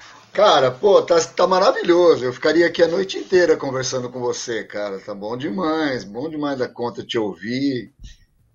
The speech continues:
é, ser inspirado, né? Você, você, eu, eu, eu penso que se tem alguma coisa que o Papai do Céu deu pra você foi de inspirar, né? Você inspira a gente. Eu tô aqui lendo as, as pessoas e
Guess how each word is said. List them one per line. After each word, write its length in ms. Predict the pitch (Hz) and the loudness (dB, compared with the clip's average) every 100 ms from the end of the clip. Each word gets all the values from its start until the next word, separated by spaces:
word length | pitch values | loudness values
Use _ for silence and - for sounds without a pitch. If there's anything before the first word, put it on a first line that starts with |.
| _ | _
é, 540 | 104 104 104 101 98 87 90 _ _ _ _ | -2 2 4 4 4 0 -10 _ _ _ _
ser 180 | - 131 | -4 -2
inspirado, 720 | 127 - 139 110 107 127 107 | -2 -6 -4 -2 2 2 0
né? 160 | 104 113 | -4 -4
Você, 300 | 107 110 - 139 143 | -4 -6 -2 -2 -2
você, 380 | 120 123 143 139 - | -2 -2 -2 -2 0
eu, 240 | 127 117 | 2 2
eu, 300 | 120 127 120 | 4 4 6
eu 120 | 123 | 4
penso 340 | 120 135 139 131 | 4 0 0 -6
que 380 | 147 135 107 - _ - - | -4 -2 -4 -6 _ -20 -18
se 160 | - 127 | -10 0
tem 120 | 143 | 4
alguma 280 | 147 156 127 | 6 6 6
coisa 160 | 135 123 | 4 2
que 40 | |
o 100 | 131 | 2
Papai 220 | 120 127 | 4 4
do 60 | 120 | 4
Céu 180 | 127 117 | 2 4
deu 180 | 120 | 4
pra 140 | 120 123 | 4 4
você 380 | 117 110 143 143 | 4 0 0 0
foi 160 | 135 110 | 0 -2
de 240 | 98 117 | -4 -8
inspirar, 760 | 131 139 - 143 117 107 101 - _ _ _ _ - | -6 -6 -2 0 2 2 -2 -6 _ _ _ _ -10
né? 220 | 104 110 | -4 -2
Você 300 | 107 107 135 | -2 0 2
inspira 560 | 139 - - 147 143 110 | 2 0 0 4 6 4
a 60 | |
gente. 420 | 98 98 98 - | 2 -4 -6 -10
Eu 80 | 98 | -12
tô 140 | - 110 | -2 -2
aqui 340 | 104 120 110 | -2 -4 -2
lendo 360 | 101 113 123 113 | 0 0 2 2
as, 320 | 98 - - _ _ _ - | 0 -4 -12 _ _ _ -8
as 120 | 104 | -2
pessoas 720 | 131 104 - 120 135 113 98 | 0 0 4 8 8 6 2
e 260 | 101 95 | -6 -8